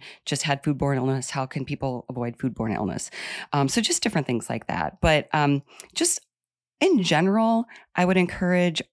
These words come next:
all dietitians to grow their communication skills in some fashion. And that could just simply be saying yes to opportunities or creating opportunities. If you want to write more, maybe you can write a newsletter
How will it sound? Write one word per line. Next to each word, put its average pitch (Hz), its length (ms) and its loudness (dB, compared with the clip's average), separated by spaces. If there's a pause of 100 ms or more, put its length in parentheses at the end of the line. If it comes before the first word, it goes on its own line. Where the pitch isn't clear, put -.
all 208 280 4
dietitians 135 880 -2 (420)
to 180 120 2
grow 160 440 2
their 175 180 4
communication 143 560 0
skills 131 360 -4
in 135 160 -2
some 131 360 -2
fashion. - 720 -4 (540)
And 135 500 2 (240)
that 151 240 -2
could 185 200 -2
just 170 200 0
simply 156 300 -2
be 139 460 -2 (260)
saying 147 340 0
yes 135 480 -2 (360)
to 151 520 0 (140)
opportunities 139 760 0 (260)
or 170 80 0
creating 170 520 0
opportunities. 123 800 -4 (320)
If - 140 -6
you 151 80 2
want 160 160 2
to 160 60 0
write 165 280 0
more, 131 240 0
maybe 131 240 0
you 143 60 0
can 147 160 -2
write 143 320 0 (220)
a 151 60 -2
newsletter 139 720 0